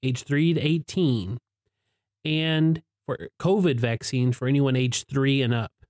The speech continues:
So that just means that, again, you can write for any of the covid-related tests, which means any covid wave tests or antibody tests.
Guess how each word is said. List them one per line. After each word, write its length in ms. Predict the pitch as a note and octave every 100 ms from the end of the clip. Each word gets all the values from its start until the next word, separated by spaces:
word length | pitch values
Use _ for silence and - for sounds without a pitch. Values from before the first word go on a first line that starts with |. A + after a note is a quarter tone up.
| _ _ _ _ _ _ _ _ _
So 440 | - C3 A#2+ A#2+ - _ -
that 160 | C#3
just 180 | D#3 -
means 220 | E3 D#3
that, 160 | D3 A2+ _ _ -
again, 400 | C3 D#3 A#2 A#2 - _ _ _ _ _
you 220 | C3 C#3+
can 200 | - C3+
write 240 | C3 C#3+
for 140 | C3 C#3+
any 260 | C#3 D3+
of 60 | F#3+
the 80 | F#3
covid-related 1300 | - F3+ F3 F#3 F3+ - _ D#3 D3 C#3+ D#3+ - F3
tests, 340 | - B2+ B2+ -
which 180 | A2+
means 200 | B2+ A#2+
any 180 | B2 B2+
covid 480 | B2+ - D3 D#3 E3+
wave 400 | D#3+ F#3+ G#3 G3+ -
tests 580 | B2 G2 - - - - _ _ _ _ _ _ _
or 200 | C3 C#3+
antibody 560 | D#3+ E3 C#3 A2 G#2
tests. 400 | - G#2+ A#2+ -